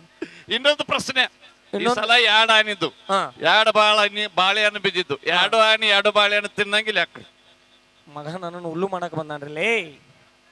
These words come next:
Speaker 1: ಹೇಳ್ರಿ.
Speaker 2: ಈ ಸಲ ಎರಡು ಆನಿದ್ದು, ಎರಡು ಬಾಳೆಹಣ್ಣು ಇದ್ದು, ಆದ್ರೂ ಎರಡು ಆನೆ ಎದಕ್ ತಿನ್ನವಲ್ಲಾಗ್ಯಾವಪ್ಪ ಅಂದ್ರ,
Speaker 1: ಹಾ.
Speaker 2: ಎರಡು ಬಾಳೆಹಣ್ಣ ಪ್ಲಾಸ್ಟಿಕ್ ಅದ ಮಗನ, ಪ್ಲಾಸ್ಟಿಕ್.
Speaker 1: ಹ್ಮ್, ಪ್ಲಾಸ್ಟಿಕ್ ಅದ. ಥೋ, ಬಾಳೆಹಣ್ಣು ಒರಿಜಿನಲ್ಲೇ ಇದ್ದವ್ರಿ.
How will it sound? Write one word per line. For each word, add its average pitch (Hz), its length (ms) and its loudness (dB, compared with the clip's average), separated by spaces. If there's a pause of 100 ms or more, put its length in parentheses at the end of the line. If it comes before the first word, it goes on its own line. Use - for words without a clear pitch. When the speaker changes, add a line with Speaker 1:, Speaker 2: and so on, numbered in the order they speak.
(680)
Speaker 1:
ಹೇಳ್ರಿ. 151 400 -8 (1040)
Speaker 2:
ಈ 208 140 -10
ಸಲ 226 200 -8 (140)
ಎರಡು 240 520 0
ಆನಿದ್ದು, 247 400 -6
ಎರಡು 233 320 -2
ಬಾಳೆಹಣ್ಣು 233 480 -2
ಇದ್ದು, 247 220 0
ಆದ್ರೂ 247 440 0
ಎರಡು 247 380 2
ಆನೆ 254 280 -2
ಎದಕ್ 240 300 -4
ತಿನ್ನವಲ್ಲಾಗ್ಯಾವಪ್ಪ 233 880 -4
ಅಂದ್ರ, 190 340 -2
Speaker 1:
ಹಾ. 185 440 2 (480)
Speaker 2:
ಎರಡು 240 460 2
ಬಾಳೆಹಣ್ಣ 277 460 4 (440)
ಪ್ಲಾಸ್ಟಿಕ್ 311 440 2
ಅದ 330 100 6
ಮಗನ, 320 300 2 (120)
ಪ್ಲಾಸ್ಟಿಕ್. 339 560 2
Speaker 1:
ಹ್ಮ್, 349 420 0
ಪ್ಲಾಸ್ಟಿಕ್ 185 480 -2
ಅದ. 202 200 0
ಥೋ, 269 580 2
ಬಾಳೆಹಣ್ಣು 208 400 -2
ಒರಿಜಿನಲ್ಲೇ 214 640 -2
ಇದ್ದವ್ರಿ. 220 520 -2